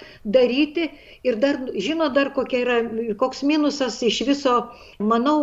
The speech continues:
e, šventovėse menininkų, architektų ir panašiai. Visi nori išreikšti save, savo talentą, savo asmenį, savo supratimą. Bet kartais reikia bu-, turėti tokio,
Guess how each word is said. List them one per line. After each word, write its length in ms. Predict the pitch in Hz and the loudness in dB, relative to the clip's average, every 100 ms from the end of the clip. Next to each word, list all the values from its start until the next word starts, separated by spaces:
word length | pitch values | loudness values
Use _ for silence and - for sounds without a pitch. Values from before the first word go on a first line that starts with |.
| 262 | 6
e, 340 | 226 214 208 202 | 6 6 4 4
šventovėse 1080 | - 214 220 214 277 311 294 285 - 277 269 - - - _ - | 2 -2 -2 0 0 2 0 -2 0 -2 -2 -10 -20 -20 _ -6
menininkų, 840 | 226 269 233 196 180 180 160 185 | -2 0 2 2 0 -4 -4 -4
architektų 720 | 185 185 - 208 320 330 294 | -2 -2 0 2 2 0 -2
ir 60 | 294 | -2
panašiai. 520 | 294 269 269 - 226 165 - - - | -2 -4 -2 0 0 0 -6 -18 -4
Visi 340 | 233 285 381 | -2 0 0
nori 380 | 311 311 320 302 | 2 0 0 0
išreikšti 680 | - 254 247 254 - - 247 | -2 0 0 -2 -6 -10 -12
save, 440 | - 233 202 180 175 - | -8 -6 -4 -6 -8 -16
savo 560 | - 247 269 311 302 302 - - - | -10 -4 0 0 0 -2 -8 -14 -6
talentą, 720 | 214 202 190 180 170 196 165 - - - | -2 0 0 -4 -8 -12 -14 -16 -18 -14
savo 420 | - - 294 294 | -8 -4 -2 0
asmenį, 720 | 262 220 202 - 190 180 175 | 2 2 0 -2 -4 -2 -4
savo 360 | - 254 277 277 | -4 -2 -2 -2
supratimą. 840 | - 262 262 254 247 240 185 175 160 - - | -2 -2 0 0 0 2 2 0 -8 -16 -14
Bet 320 | 214 269 269 - | 0 0 2 2
kartais 460 | 349 359 330 294 | 2 2 0 -2
reikia 400 | 277 330 320 285 | 0 0 0 0
bu-, 400 | 233 254 453 226 220 | -2 -4 -2 -2 0
turėti 480 | 262 311 311 277 277 | 0 0 0 -2 -2
tokio, 400 | 285 285 277 | -2 -2 0